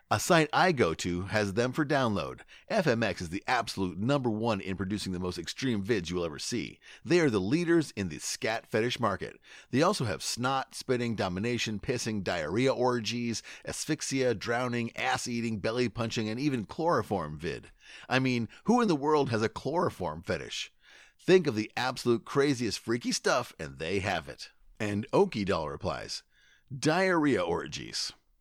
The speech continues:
Now that is a new one. Does one have to have a series of shots after doing something like this? And Buffy writes,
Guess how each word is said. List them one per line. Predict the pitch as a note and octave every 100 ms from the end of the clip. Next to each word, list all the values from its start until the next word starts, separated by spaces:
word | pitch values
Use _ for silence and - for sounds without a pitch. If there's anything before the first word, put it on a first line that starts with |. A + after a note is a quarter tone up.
| _ _ _ _
Now | F#2+ F#2 G2
that | D3+ F3
is | D#3
a | C3
new | A#2 G2+
one. | D#2+ C2+ - _ _ _ -
Does | G#2+
one | D#3+ G#3+
have | E3+ D3+
to | B2+
have | F#2
a | D#2+
series | B2 A#2+ F2
of | C#2+
shots | - F#2 F#2+ -
after | F2+ G2 G2+
doing | D#2 E2 G2
something | G#2 B2 C3
like | C3
this? | C#3+ C#3+ - _ _ _ _
And | A#2 A2 F#2+ -
Buffy | E3 - D#2
writes, | C#2 A#1+ - -